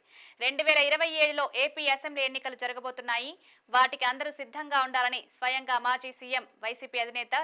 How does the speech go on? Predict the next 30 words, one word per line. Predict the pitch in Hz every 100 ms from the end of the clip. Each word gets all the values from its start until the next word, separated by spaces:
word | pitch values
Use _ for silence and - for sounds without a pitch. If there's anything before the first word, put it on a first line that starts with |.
| 302
జగన్మోహన్ | 240 269 262 240 226
రెడ్డి | 208 208
చెప్తున్నారు. | 208 - 196 170 - _ _ _ - - 254
ఇప్పుడు | 294 269
నోరు | 294 330 285
విప్పారు. | - 240 - _ _ _ _ _ _ 240
దేశవ్యాప్తంగా | 262 302 285 277 277 269 262 247
జమిలీ | 254 277 269
ఎన్నికలు | 254 254 240 233
జరుగుతాయన్నారు. | 226 233 214 202 202 - _ _ - - 233
అయితే | 254 330 349
ఆయన | 330 330 359
ఓ | 330 -
ట్విస్ట్ | 311 - 330
ఇచ్చారు. | - 240 - _ _ _ _ -
కేంద్రం | 349 370 403 415 381
ప్రతిపాదించిన | 359 370 349 330 320 302 311 254
వన్ | 285 339
నేషన్, | 349 339 349 349 254 240
వన్ | 269 330
ఎలక్షన్ | 320 - 294 294
కి | 285
తాము | 269 269 269
సపోర్ట్ | 262 277 277
చేశామన్న | 269 262 247 240 233
చంద్రబాబు, | 240 240 247 233 226 220 _ 202
వైసీపీ | 233 254 277 269 254
అనుకుంటున్నట్లు | 285 320 302 285 285 285 277
జమిలీ | 262 277 269
ఎన్నికలు | 262 262 262